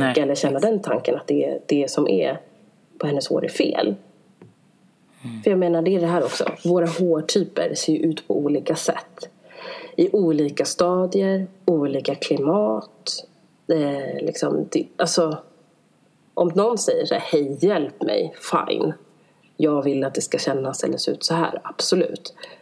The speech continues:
Speaker 2: Men den där käns-, första känslan ska inte bli så här, "Oj gud, det är nog någonting som inte stämmer."
Speaker 1: Ja, men exakt.
Speaker 2: Eh, och jag tror att det är många som har den med sig för att man har vuxit upp så.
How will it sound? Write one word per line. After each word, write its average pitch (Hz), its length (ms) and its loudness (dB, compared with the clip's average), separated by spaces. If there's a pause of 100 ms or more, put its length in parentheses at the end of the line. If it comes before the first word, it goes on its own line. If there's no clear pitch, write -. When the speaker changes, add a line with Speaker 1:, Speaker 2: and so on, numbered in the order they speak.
(140)
Speaker 2:
Men 147 200 0
den 139 140 2
där 135 100 0
käns-, 139 400 0
första 151 260 2
känslan 139 460 0
ska - 160 -2
inte 143 160 -2
bli 110 220 0
så - 120 -6
här, - 260 -4
"Oj 135 180 0
gud, 139 180 0
det 143 120 0
är 139 60 -4
nog 135 140 -4
någonting 143 280 -8
som 147 140 -4
inte 147 160 -4
stämmer." - 580 -2
Speaker 1:
Ja, 131 160 -2
men 120 160 -2
exakt. - 360 -6
Speaker 2:
Eh, - 80 -10
och 165 80 4
jag 160 80 0
tror - 140 2
att 170 60 0
det 160 60 2
är 151 60 2
många 131 280 0
som - 160 -4
har 139 220 -2
den 143 220 0
med 160 240 2
sig - 180 -2
för 165 120 -2
att 156 80 -2
man - 100 0
har - 80 -4
vuxit - 280 -6
upp - 380 -4
så. - 320 -2